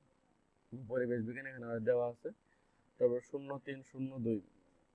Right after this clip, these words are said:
তারপর আমরা, উম, তিনে ফেব্রুয়ারি দুই হাজার একুশ বিএসএ অর্থনৈতিক, তারপর এখানে দেওয়া আছে, আপনারা এখান থেকে এটা দেখে নেবেন। এই হলো আজকে ভিডিওর বিষয়বস্তু। তো দেখেন, এখানে কিছু বিদেশ বিশেষ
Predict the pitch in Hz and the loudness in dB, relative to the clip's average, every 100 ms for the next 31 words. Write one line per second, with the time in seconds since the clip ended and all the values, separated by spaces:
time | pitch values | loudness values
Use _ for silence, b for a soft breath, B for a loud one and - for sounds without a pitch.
0 | _ _ _ _ - 120 120 120 117 120 | _ _ _ _ -8 -6 -6 -8 -10 -8
1 | 120 120 120 117 - 123 123 - 123 113 | 0 4 4 2 -2 -6 -6 -4 -6 -2
2 | 123 113 131 117 120 120 113 117 113 120 | 0 0 -2 -2 -2 2 4 4 4 -2
3 | - 113 120 120 117 - 117 110 - 113 | -6 -8 -2 0 0 0 -4 -4 -6 -8
4 | 107 147 - B B B B _ _ - | -4 -6 -8 B B B B _ _ 0
5 | 120 123 123 117 107 117 123 117 107 123 | 2 6 8 8 6 0 -4 -6 -2 2
6 | 120 117 - 160 185 139 120 120 110 123 | 4 2 2 0 0 -8 -8 -6 -8 -8
7 | 110 110 107 107 107 104 117 117 110 104 | -4 0 2 2 0 0 -2 0 0 -2
8 | 104 - - - 120 120 117 - 120 117 | -6 -18 -20 -10 -2 0 0 -4 -10 -6
9 | 117 117 107 - 110 113 - 120 - 123 | -4 -4 -6 -8 -6 -8 -4 -6 -4 -6
10 | 120 127 120 120 123 120 - 120 113 123 | -4 -2 -4 -4 -6 -10 -10 -10 -8 -6
11 | 117 117 - 123 120 | -8 -10 -12 -14 -14